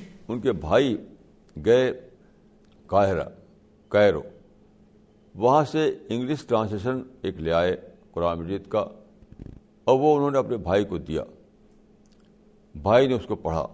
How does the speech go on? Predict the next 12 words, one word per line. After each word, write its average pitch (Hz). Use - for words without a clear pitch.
تو -
بھائی 143
اس -
سے -
پہلے 120
بھی 143
کئی 131
بک 110
مذہبی 104
پڑھ 78
چکے 113
تھے۔ 117